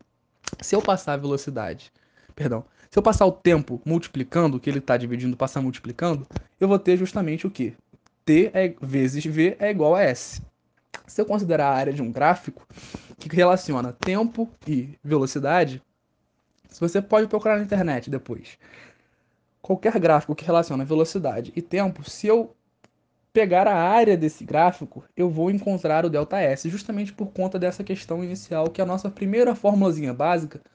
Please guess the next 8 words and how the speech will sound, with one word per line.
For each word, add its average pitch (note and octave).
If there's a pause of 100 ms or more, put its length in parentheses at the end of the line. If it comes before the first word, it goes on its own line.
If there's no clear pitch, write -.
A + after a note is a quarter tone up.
(160)
nos F#3+
permite E3
deduzir. D#3+ (1300)
Isso A#3
não A3
é A3+
uma A#3
questão G#3